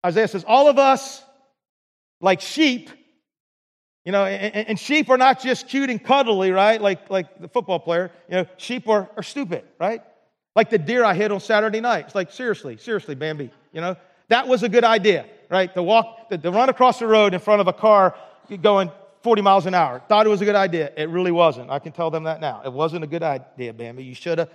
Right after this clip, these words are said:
listened to Thumper a little bit more. 'Cause he got thumped. <laughs> All of us, like sheep, have strayed away.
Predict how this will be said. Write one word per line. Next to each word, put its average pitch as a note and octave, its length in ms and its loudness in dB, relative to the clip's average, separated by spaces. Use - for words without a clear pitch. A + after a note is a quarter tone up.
listened D3 380 -10
to C3+ 80 -14
Thumper A#2 400 -12
a G#2+ 60 -20
little G#2+ 160 -20
bit A2+ 160 -20
more. G2+ 280 -20
'Cause E3+ 140 -4
he A#3+ 80 2
got G3 220 0
thumped. - 360 0
<laughs> D#3 120 -14
All C4+ 360 4
of C4 120 4
us, C4 220 2
like A3+ 200 2
sheep, - 580 -4
have G3+ 220 2
strayed A#3+ 340 2
away. F3+ 560 4